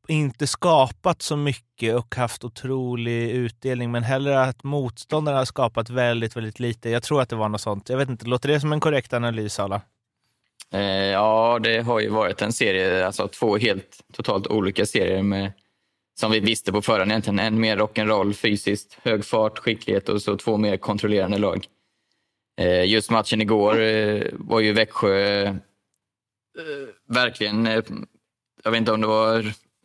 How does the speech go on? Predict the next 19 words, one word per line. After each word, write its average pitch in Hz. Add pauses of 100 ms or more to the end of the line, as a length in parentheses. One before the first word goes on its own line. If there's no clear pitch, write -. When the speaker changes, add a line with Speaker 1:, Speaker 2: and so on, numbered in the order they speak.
(220)
Speaker 2:
den 117
här 117
rutinen 110
från 117
avgörande 113
matcher, 117
men 101
första 113
perioden 110
tror 110
jag 104
det 107
var 110
femton 110
ett -
i -
skotten 110
så 120
här. 101